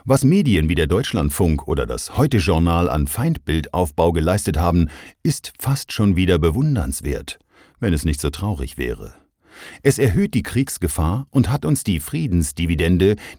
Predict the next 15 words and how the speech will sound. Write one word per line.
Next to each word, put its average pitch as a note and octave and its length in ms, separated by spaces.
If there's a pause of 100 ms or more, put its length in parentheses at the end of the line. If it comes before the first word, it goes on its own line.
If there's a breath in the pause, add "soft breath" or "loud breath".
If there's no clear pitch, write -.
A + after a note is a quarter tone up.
die E2 380 (100)
neunzehnhundertneunzig A2+ 1120
vereinbart D2+ 580
war, D2 200
gestohlen. C2+ 640 (600 loud breath)
Eine C#3 220
hochwirksame G2+ 800
Kampagne C#2 760
wurde D2 380
gegen D#2 320
den D#2 140
Chef A#2+ 320
der D2+ 160
britischen F#2+ 440
Labour-Partei, D#2+ 800